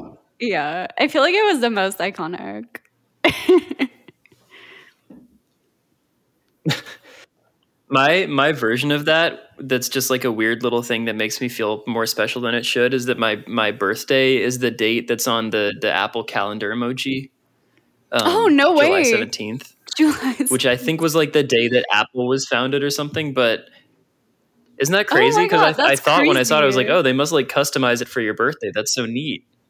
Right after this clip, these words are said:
Speaker 2: But no,
Speaker 1: <laughs>
Speaker 2: yeah. So,
Speaker 1: I, I mean, it
Speaker 2: one
Speaker 1: would
Speaker 2: in,
Speaker 1: be
Speaker 2: one
Speaker 1: cool
Speaker 2: in
Speaker 1: if they did.
Speaker 2: three sixty-five.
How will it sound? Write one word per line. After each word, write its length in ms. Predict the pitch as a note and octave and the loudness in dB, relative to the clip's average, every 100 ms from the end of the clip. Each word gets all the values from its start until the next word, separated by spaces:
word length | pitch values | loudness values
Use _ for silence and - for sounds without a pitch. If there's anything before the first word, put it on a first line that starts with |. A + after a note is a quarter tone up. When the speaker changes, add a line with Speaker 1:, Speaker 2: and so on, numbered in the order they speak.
| _ _ _ _ | _ _ _ _
Speaker 2:
But 80 | - F5+ E5+ - | 0 0 0 2
no, 80 | F4+ | 2
Speaker 1:
<laughs> 40 | - | 2
Speaker 2:
yeah. 300 | - - - - - F4+ G#4 | 2 2 -2 -12 -4 -4 -2
So, 300 | - A#2 G#2+ - | 0 2 2 4
Speaker 1:
I, 220 | D4+ E4 D4 | 4 4 2
I 40 | E4+ | 2
mean, 140 | F4 | 4
it 40 | |
Speaker 2:
one 80 | C4 | 4
Speaker 1:
would 100 | C4+ | 2
Speaker 2:
in, 60 | D4 | 0
Speaker 1:
be 60 | |
Speaker 2:
one 80 | - | -2
Speaker 1:
cool 160 | B2+ - | 0 0
Speaker 2:
in 60 | C#3 | 0
Speaker 1:
if 80 | B2+ | -4
they 60 | |
did. 20 | C3 | -4
Speaker 2:
three 140 | B2 | -2
sixty-five. 720 | B2 A#2+ A#2 A#2+ A#2+ A2+ A2+ | -2 -4 -4 -6 -4 -2 -4